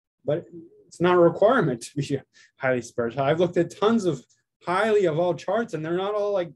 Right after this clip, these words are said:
Pisces, Pisces, Pisces, right? They're not even all water, water, water. It could be anything. It could be a lot of earth. It could be anything.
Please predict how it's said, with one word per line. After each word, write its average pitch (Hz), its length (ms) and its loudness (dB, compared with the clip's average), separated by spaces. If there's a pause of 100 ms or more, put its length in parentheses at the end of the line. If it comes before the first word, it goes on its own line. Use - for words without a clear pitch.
Pisces, 175 400 -10
Pisces, 180 420 -10
Pisces, 160 640 -8 (460)
right? 156 300 0 (160)
They're 156 100 -2
not 208 160 2
even 220 140 2
all 220 180 0
water, 208 220 0
water, 208 240 0
water. 196 380 -4
It 117 80 -14
could 170 100 -14
be 196 120 -10
anything. 185 540 -6
It 117 140 -16
could 143 80 -14
be 165 100 -2
a 180 80 0 (320)
lot 170 160 -6
of 151 60 -6
earth. 170 300 -2
It - 400 -20
could 175 100 -8
be 185 80 -4
anything. 160 340 -8